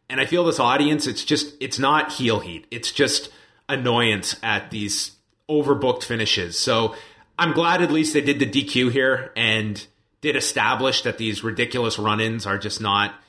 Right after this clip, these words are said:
'cause the inconsistency just drives me nuts on these, that you're trying to suspend disbelief here. So at least the finish,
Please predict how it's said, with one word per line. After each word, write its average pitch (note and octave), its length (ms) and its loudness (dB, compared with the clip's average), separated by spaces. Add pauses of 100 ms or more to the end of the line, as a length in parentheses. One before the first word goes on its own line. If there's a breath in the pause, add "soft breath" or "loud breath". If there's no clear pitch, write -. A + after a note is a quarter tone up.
(560 soft breath)
'cause F#3+ 180 0
the A#3 120 2
inconsistency G3 680 0
just A#2+ 200 -6
drives C3+ 260 2
me G#2+ 80 -4
nuts G#2 480 -4 (100)
on F#2+ 160 -10
these, F2 240 -12
that - 140 -4
you're A2 100 -4
trying B2+ 360 0
to G#2 480 -2
suspend A#2 440 -2
disbelief G2+ 500 -6
here. F2 280 -6
So A2+ 240 0
at A2+ 100 0
least C3 320 0
the B2 60 -6
finish, G#2+ 460 0